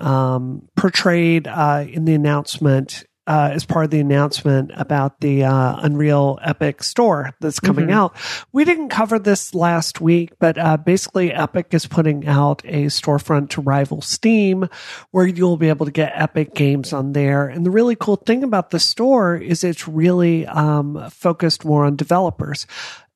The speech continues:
Speaker 1: we don't talk about it a lot on the show, but Unreal Engine four has been, uh, just such a huge success, Simone.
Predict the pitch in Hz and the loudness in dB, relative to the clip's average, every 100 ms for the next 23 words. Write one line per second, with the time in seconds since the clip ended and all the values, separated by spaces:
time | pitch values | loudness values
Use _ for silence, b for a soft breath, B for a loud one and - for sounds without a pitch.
0 | - 196 247 294 254 - - 190 190 220 | -8 0 2 2 -2 -6 -2 0 0 2
1 | 220 226 214 202 202 196 185 - - 202 | 2 2 2 2 2 2 0 0 2 2
2 | 196 185 170 180 196 220 262 233 185 170 | 2 0 -2 -2 2 2 4 4 4 2
3 | 170 147 151 147 143 139 143 143 - 160 | 0 0 -2 0 0 -2 -4 -6 -2 2
4 | 147 143 139 143 _ 190 143 98 143 170 | 4 4 0 -6 _ -8 -8 -10 -16 -4
5 | 175 226 - - 302 226 175 - 135 175 | 0 0 0 2 2 2 -2 -4 -2 4
6 | 160 139 - - 160 - - 139 135 - | 4 2 -4 -4 -6 -8 -4 -2 -2 -2
7 | - 135 131 127 127 | -2 0 0 0 -4